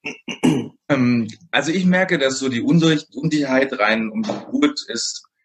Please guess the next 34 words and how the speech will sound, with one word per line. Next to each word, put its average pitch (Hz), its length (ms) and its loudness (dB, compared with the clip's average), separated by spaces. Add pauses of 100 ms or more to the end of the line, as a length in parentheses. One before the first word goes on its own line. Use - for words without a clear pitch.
(160)
ein 117 100 0
bisschen 160 320 2
größer 135 300 2
geworden, 151 500 4
aber 120 380 0
was - 160 -8
sich 127 240 -4
so 117 260 4
nicht 113 560 -2
geändert 131 400 0
hat, 127 220 0
ist, - 260 -8
dass 113 220 -2
wir 113 140 2
Väter 113 360 2
das 110 180 -4
ja 101 360 2
meistens 101 600 0
auf - 220 -2
uns 101 220 -6
zukommen 85 440 0
lassen. - 320 -6 (840)
So, 104 160 2
und 107 80 4
deswegen 113 520 2
gibt's - 360 -6 (180)
oftmals 120 600 0
auch 113 140 0
in 123 80 -2
meinen 117 180 0
Kursen 131 340 -4
so 120 220 -4
wenig 135 260 -2
Erwartungen, 165 800 0